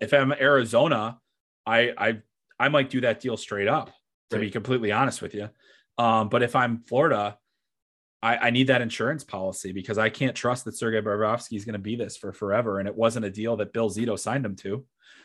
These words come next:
Speaker 1: So, you know, so that's the other thing. But yeah, that, those, these are the hypotheticals that, that are gonna be played out for these next five weeks or so.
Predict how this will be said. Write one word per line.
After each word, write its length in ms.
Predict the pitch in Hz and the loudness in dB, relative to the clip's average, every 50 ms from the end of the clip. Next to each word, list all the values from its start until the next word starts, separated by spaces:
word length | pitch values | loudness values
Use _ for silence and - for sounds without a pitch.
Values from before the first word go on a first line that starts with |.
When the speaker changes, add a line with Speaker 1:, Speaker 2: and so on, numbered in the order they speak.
| _ _ | _ _
Speaker 1:
So, 500 | - - - 123 110 107 101 98 92 - - - - - - _ | -6 0 2 4 4 4 4 2 0 -4 -12 -20 -20 -20 -20 _
you 80 | - 123 | -6 -2
know, 140 | 117 117 113 | -2 0 0
so 140 | - - 123 | 0 2 2
that's 200 | 127 135 131 - | 4 2 4 4
the 80 | 135 | 4
other 140 | 135 143 135 | 4 4 4
thing. 200 | 135 - 110 98 | 2 -2 -4 -4
But 140 | 95 110 120 | -4 -2 0
yeah, 220 | 123 120 107 101 | 0 0 0 0
that, 220 | 101 127 156 175 143 | 2 2 2 2 4
those, 280 | 156 196 240 226 226 - | 4 4 4 2 0 -4
these 240 | - 143 185 220 220 | -4 -4 -4 -4 -4
are 40 | 240 | -2
the 120 | 220 208 | -2 0
hypotheticals 880 | 160 185 190 190 190 170 - - 170 170 170 - - 135 117 117 117 - | 2 2 2 2 0 -2 -2 -2 -2 0 -2 -2 -4 -6 -6 -6 -6 -6
that, 200 | 123 120 120 123 | -6 -6 -4 -2
that 80 | 131 131 | -2 -2
are 80 | 127 | 0
gonna 200 | 113 123 135 143 | 0 2 0 2
be 180 | 143 156 147 135 | 0 -2 -4 -4
played 420 | 135 - - - 151 151 151 147 | -8 -10 -6 0 0 2 2 2
out 320 | 135 127 120 113 110 - - | 4 4 4 2 2 -2 -8
for 60 | - | -10
these 240 | 117 117 117 117 120 | -8 -8 -8 -6 -6
next 400 | 123 127 131 131 - - - _ | -6 -6 -6 -6 -10 -16 -8 _
five 300 | - 127 127 131 127 117 | -2 0 2 2 0 0
weeks 300 | 120 123 131 131 - - | -4 -6 -6 -6 -8 -8
or 60 | 107 | -8
so. 440 | - - - 104 101 95 - - | -6 -4 -2 -2 0 -2 -2 -6